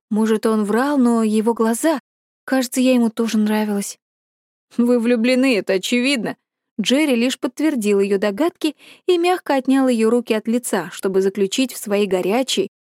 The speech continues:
чуть ли не медвежьи объятия. «Кайрос виноват, но он не лгал тебе насчет чувств». «Ты знаешь, что за дело у него было в Нью-Йорке?» Лицо Джерри тут же помрачнело. «Нет». Рейнхард понимала, что он, вероятно, лжет,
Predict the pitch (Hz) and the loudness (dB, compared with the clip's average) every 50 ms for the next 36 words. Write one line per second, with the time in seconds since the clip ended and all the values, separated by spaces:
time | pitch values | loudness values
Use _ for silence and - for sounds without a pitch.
0 | _ _ - - 247 247 240 - 247 240 240 240 233 233 226 202 196 196 190 190 | _ _ -2 0 0 0 0 0 2 2 2 4 2 2 0 0 0 0 0 0
1 | 190 202 202 202 196 190 190 170 156 160 - - 165 - - _ _ _ _ _ | 0 0 0 0 0 0 0 0 -2 -4 -8 -10 -10 -12 -14 _ _ _ _ _
2 | _ _ _ _ _ _ _ - - 185 180 180 185 185 - - 190 190 190 202 | _ _ _ _ _ _ _ -4 -2 -2 0 0 -2 -4 -4 -4 -4 -2 0 0
3 | 202 180 208 _ _ _ _ _ _ _ - 220 240 254 262 262 262 262 262 262 | -2 -2 -4 _ _ _ _ _ _ _ -2 0 0 2 2 2 2 2 2 2
4 | 247 294 285 254 - 190 170 185 185 185 180 - 196 190 - - 190 170 - - | 2 0 0 0 -2 -6 -6 -6 -6 -4 -4 -4 -4 -4 -2 -4 -4 -4 -4 -8
5 | - _ _ _ _ _ _ _ _ _ _ _ _ _ _ _ _ _ - 247 | -20 _ _ _ _ _ _ _ _ _ _ _ _ _ _ _ _ _ 0 0
6 | 226 208 240 339 415 440 - - 285 240 269 269 254 294 277 240 226 226 220 226 | 2 2 2 2 2 0 -2 -2 -2 0 0 2 2 2 2 2 2 2 2 2
7 | 240 233 220 247 247 247 226 247 247 240 233 233 226 226 - - 226 220 - _ | 2 2 2 2 2 2 4 4 2 4 2 2 0 0 -2 -4 -4 -4 -6 _
8 | _ _ _ _ _ _ _ _ _ - 214 220 208 - - 196 180 175 175 208 | _ _ _ _ _ _ _ _ _ -2 0 0 0 0 -2 -2 -2 -2 0 0
9 | 220 254 285 311 311 - - 185 190 175 196 202 - 220 202 202 208 208 202 - | 2 2 2 0 -4 -4 -2 -2 -2 0 -2 -2 -2 -2 -2 -2 -2 -4 -4 -6
10 | - 196 165 160 165 160 175 _ _ _ _ _ _ _ _ _ - - 175 190 | -6 -6 -8 -8 -8 -10 -12 _ _ _ _ _ _ _ _ _ -12 -8 -4 -4
11 | 190 190 180 - - - - _ _ _ _ _ _ _ _ _ _ _ _ _ | -2 -2 -4 -6 -8 -12 -18 _ _ _ _ _ _ _ _ _ _ _ _ _
12 | _ _ - 285 311 339 330 302 - 302 247 _ - 285 294 294 302 339 349 311 | _ _ -4 -2 -2 0 -2 -2 -4 -6 -4 _ -2 0 0 2 2 2 2 2
13 | 226 196 - - - 202 214 208 202 202 214 220 214 214 208 202 - 220 214 220 | 0 -2 -2 -2 -2 -2 0 0 0 0 0 0 0 -2 -2 -2 -2 -2 -2 0
14 | 208 196 214 214 208 - | 0 0 -2 -2 -2 -6